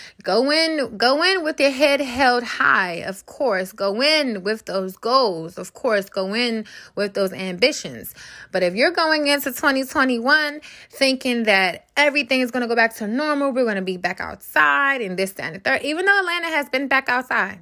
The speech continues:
even though Atlanta has been popping and doing whatever, I just think that there's not gonna be no new normal. There's not gonna be any of that come twenty twenty-one.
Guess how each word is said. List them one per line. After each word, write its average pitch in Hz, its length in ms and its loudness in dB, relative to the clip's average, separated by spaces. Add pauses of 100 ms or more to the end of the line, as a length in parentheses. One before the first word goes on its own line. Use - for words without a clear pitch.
(140)
even 220 160 -6
though 285 120 0
Atlanta 269 320 -2
has 220 200 -4
been 233 400 -4
popping 240 420 -2
and 196 140 -6
doing 233 180 -4
whatever, 240 380 -2 (1200)
I 233 220 2
just 240 200 -2
think 226 320 0
that 196 520 0 (580)
there's 220 320 4
not 220 200 2
gonna 208 120 -4
be 196 200 -2
no 190 240 0
new 185 180 -2
normal. 180 540 -6
There's 190 240 -2
not 190 160 2
gonna 208 160 -6
be 196 420 -8
any 214 240 -2
of 175 140 -4
that - 340 -4
come 196 240 -2
twenty 180 280 -6
twenty-one. 170 540 -8